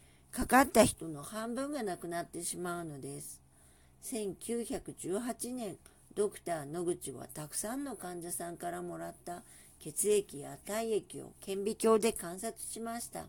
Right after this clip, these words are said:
九日目に病原体らしきものを発見、ワクチンを作ることに成功します。黄熱病が収束した南アメリカの人たちは大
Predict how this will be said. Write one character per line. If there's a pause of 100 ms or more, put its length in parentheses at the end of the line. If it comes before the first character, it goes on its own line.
(720)
九 (100)
日
目
に (140)
病
原
体
ら
し
き
も
の
を
発 (120)
見、 (380)
ワ
ク
チ
ン
を
作
る
こ
と
に
成
功
し
ま
す。 (420)
黄
熱
病
が
収
束
し
た
南
ア
メ
リ
カ
の
人
た
ち
は
大